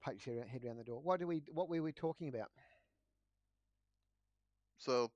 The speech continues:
Speaker 2: Cerise is doing his repairs, and then I'm doing the
Speaker 1: Oh, yeah,
Speaker 2: engineering
Speaker 1: repair
Speaker 2: s-,
Speaker 1: off.
Speaker 2: Stuff. He did his repair rolls.
Speaker 1: All right, um, yeah, th-, they're the two repair rolls, thank you.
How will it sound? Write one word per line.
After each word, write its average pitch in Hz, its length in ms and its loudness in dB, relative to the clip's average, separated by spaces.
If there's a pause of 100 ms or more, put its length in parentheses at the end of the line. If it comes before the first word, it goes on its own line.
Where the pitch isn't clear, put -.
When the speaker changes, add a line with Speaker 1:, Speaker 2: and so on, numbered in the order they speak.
Speaker 2:
Cerise 131 460 -4
is 120 160 -6
doing 123 280 -2
his 123 220 -6
repairs, 120 640 4
and 107 80 -4
then 104 140 -2
I'm 110 240 4
doing 110 260 -6
the 107 80 -4
Speaker 1:
Oh, 110 340 -4
yeah, 107 100 0
Speaker 2:
engineering 110 220 -4
Speaker 1:
repair 139 260 -8
Speaker 2:
s-, 127 80 -6
Speaker 1:
off. - 80 -8 (600)
Speaker 2:
Stuff. 104 340 0 (300)
He 113 60 -6
did 107 180 0
his 110 180 -2
repair 104 300 2
rolls. 101 280 -4 (1300)
Speaker 1:
All 175 80 12
right, 175 200 8
um, 185 200 4
yeah, 190 240 10
th-, 160 200 4
they're 185 160 6
the 160 80 2
two 165 140 -2
repair 151 240 2
rolls, 170 120 2
thank 170 180 -2
you. 180 80 0